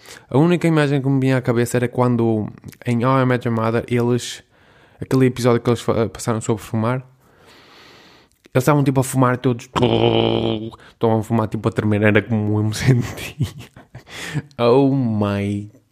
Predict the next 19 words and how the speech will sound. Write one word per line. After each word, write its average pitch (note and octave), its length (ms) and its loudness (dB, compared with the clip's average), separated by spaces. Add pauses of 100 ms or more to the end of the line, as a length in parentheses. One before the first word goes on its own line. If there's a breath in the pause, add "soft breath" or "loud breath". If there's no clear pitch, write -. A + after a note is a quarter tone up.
God, F#2 220 -6
man. - 240 -20
Eu A2 100 -2
pensava, A2 300 -4
tipo, - 200 -16
"Que - 100 -10
faz C#3+ 260 0
esta C#3+ 220 -6
merda?" C3 720 -2 (1000 loud breath)
Mas, C4+ 100 2
quando A#3 180 4
é - 60 2
certo, A2+ 260 2
por - 120 0
causa B2+ 180 4
da A2+ 60 6
high A2 360 0
é A2 40 0
fixe. - 400 -10